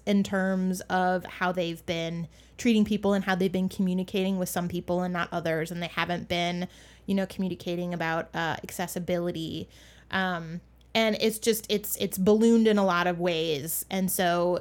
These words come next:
this week, Worldcon basically put the brakes on everything, have asked new people into the room to help redo their programming. Um, and hopefully it'll be rectified. But that's,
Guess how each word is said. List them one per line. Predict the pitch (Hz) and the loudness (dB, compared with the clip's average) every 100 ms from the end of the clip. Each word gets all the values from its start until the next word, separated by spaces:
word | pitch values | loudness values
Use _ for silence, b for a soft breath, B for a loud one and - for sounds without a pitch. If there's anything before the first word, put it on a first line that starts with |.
| - | -2
this | 180 240 - | 4 4 4
week, | 214 208 | -2 -2
Worldcon | 196 196 190 196 196 185 185 | 0 2 2 0 0 2 2
basically | 185 185 208 - 180 | 0 0 -2 -2 -4
put | - 220 | -2 0
the | 220 | 0
brakes | 196 185 180 | 2 2 2
on | 190 175 | 0 0
everything, | 170 175 175 170 165 165 175 B B B | 0 -2 -2 -2 -2 -4 -8 B B B
have | 190 | -2
asked | 175 185 - | 0 0 2
new | 214 226 | 2 4
people | 226 214 214 208 202 | 2 0 2 2 2
into | 190 196 196 | 0 -2 0
the | 196 | 0
room | 185 185 185 180 185 | 0 0 0 0 -2
to | - 196 185 180 180 | -2 -2 0 2 0
help | - 180 170 | -2 -4 -2
redo | 202 208 196 185 | 0 2 2 2
their | 180 | 2
programming. | 175 180 180 190 196 226 254 320 - B B B B - | 0 0 0 2 2 4 2 -2 -10 B B B B -2
Um, | 190 190 190 185 190 - 214 | 2 2 2 0 -2 -4 2
and | 208 196 190 | 4 4 2
hopefully | - - 320 - 285 | -2 -4 -4 0 2
it'll | 247 | 4
be | 214 202 | 4 2
rectified. | 160 - 165 - - - | 0 -4 -10 -6 -6 -6
But | 190 | 0
that's, | 277 339 - - | 4 4 0 -6